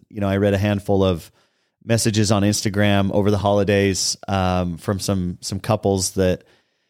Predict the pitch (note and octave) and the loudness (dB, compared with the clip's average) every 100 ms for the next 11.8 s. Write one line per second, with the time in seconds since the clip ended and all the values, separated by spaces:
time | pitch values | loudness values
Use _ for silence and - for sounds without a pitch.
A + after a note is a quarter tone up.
0 | _ _ - C3 B2+ B2+ B2 B2+ A2+ G#2+ | _ _ -4 0 2 2 2 2 2 2
1 | B2 A#2 A#2+ A2 B2 A#2 C3 - - G#2+ | 2 2 0 0 0 0 0 -6 -8 -2
2 | G#2 G#2 G2+ G#2+ G2+ G#2 G2 G#2+ G2+ - | 0 2 2 2 0 -2 0 2 2 0
3 | - A2 A2+ - G#2 F2+ - - F#2+ F#2+ | -2 0 0 2 2 0 -4 -6 -4 0
4 | F#2+ F2 F2+ F2+ F2+ E2+ F2 E2+ - F#2 | 0 0 0 2 2 2 0 -2 0 0
5 | - - F2 E2+ - - A#2 D#3 A#2 G#2 | 0 -2 -2 -2 -6 -10 -2 0 2 2
6 | G#2 F#2+ F#2+ A2 - G2+ F#2 F#2 F2 - | 2 0 0 -2 0 0 2 0 -2 -10
7 | _ _ _ _ - G2 F2+ F2 F2+ - | _ _ _ _ -4 0 2 0 -2 -2
8 | B2 - B2+ - D#3+ B2 B2+ A2+ A2+ G#2 | -2 0 -2 -2 -2 0 0 0 0 0
9 | F#2+ _ _ _ _ - C3 B2+ C3 A#2 | -4 _ _ _ _ -2 0 2 2 4
10 | A2+ A#2 A#2+ A2 G#2+ G#2 G#2+ A#2+ A2 - | 2 2 -2 0 -2 -2 -2 0 0 0
11 | A2 G2+ A2 G2+ G#2 G2 F2 | -2 0 2 2 4 2 0